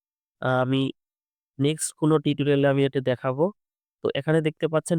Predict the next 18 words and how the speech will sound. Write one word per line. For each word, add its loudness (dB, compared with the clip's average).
ডিলিট। 0
আপনি, 0
আ, -2
যে 0
কোনো, 2
আ, 0
ক্লিপকে -2
আপনি 0
এখান -2
থেকে -2
ডিলিট 0
করতে -2
পারবেন। -2
ডিলিট -2
করার 0
জন্য 2
অবশ্যই 0
এটা -2